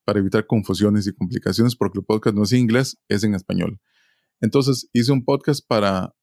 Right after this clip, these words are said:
hablar de esto, para hablar de cómo cambiar, cómo innovar en educación y cómo hay ejemplos y, y, y profesores que hacen cosas que son, eh, dignas de conocer y dignas de imitar y llevarlas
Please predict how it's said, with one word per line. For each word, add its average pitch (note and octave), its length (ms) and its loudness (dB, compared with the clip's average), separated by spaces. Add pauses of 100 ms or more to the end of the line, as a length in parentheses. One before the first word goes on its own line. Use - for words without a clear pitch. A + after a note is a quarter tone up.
(100)
hablar G#2 340 0
de G#2+ 120 0
esto, - 240 -8 (260)
para G2 160 -2
hablar G2+ 160 0
de A#2+ 200 0
cómo C#3+ 440 0 (240)
cambiar, A#2 640 0 (260)
cómo B2+ 260 2
innovar A2 340 2
en B2+ 120 0
educación B2+ 580 0 (320)
y A#2 120 -2
cómo D3 240 2
hay D3 140 2
ejemplos C3+ 460 2
y, A2+ 40 0 (240)
y, G2+ 400 0
y F2+ 40 0
profesores G#2+ 680 0
que A2 100 -2
hacen A#2 220 -2
cosas C3 460 -2 (520)
que G#2+ 160 2
son, C3 560 0 (300)
eh, F#2 260 -2 (140)
dignas A#2+ 580 2
de G#2 80 2
conocer A2+ 560 -2 (580)
y G#2+ 140 4
dignas A2+ 400 2
de G#2+ 120 2
imitar G2 600 -2 (540)
y G2+ 160 0
llevarlas G2 560 0